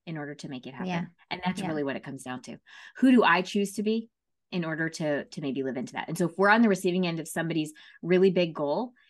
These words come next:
Speaker 1: instead of saying, "Oh my gosh, it's not possible," it's like, "Wow." And, you know, who or how do you anticipate being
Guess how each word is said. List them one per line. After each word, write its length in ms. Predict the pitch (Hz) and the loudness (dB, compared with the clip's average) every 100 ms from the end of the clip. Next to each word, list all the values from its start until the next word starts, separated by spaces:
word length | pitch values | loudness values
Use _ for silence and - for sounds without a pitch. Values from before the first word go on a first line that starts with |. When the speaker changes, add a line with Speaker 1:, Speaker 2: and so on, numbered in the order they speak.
| - | -4
Speaker 1:
instead 280 | 190 208 220 | 0 2 2
of 80 | 214 | 2
saying, 220 | 190 175 | 0 2
"Oh 140 | 208 | 4
my 100 | 226 | 4
gosh, 240 | 180 180 180 | 4 2 0
it's 120 | - | -8
not 180 | 170 - | -8 -6
possible," 340 | 180 196 170 | -6 -4 -6
it's 120 | 160 170 | -6 -6
like, 120 | 170 | -4
"Wow." 540 | 180 208 190 139 170 - _ _ _ _ - | 0 2 4 2 -2 -10 _ _ _ _ -2
And, 440 | 180 175 170 160 - _ _ - | 0 0 -2 -6 -10 _ _ -8
you 80 | 180 | -6
know, 180 | 165 156 - | -6 -10 -8
who 340 | - 214 202 - | 0 2 2 -2
or 160 | 170 160 | -6 -6
how 360 | - 190 190 | -2 2 4
do 140 | 185 170 | 2 0
you 300 | 170 180 170 | -2 0 0
anticipate 800 | 160 165 165 - 175 160 156 - 160 - | -2 -10 -12 -12 -8 -6 -6 -8 -12 -6
being 480 | 165 165 151 143 | -4 -4 -6 -8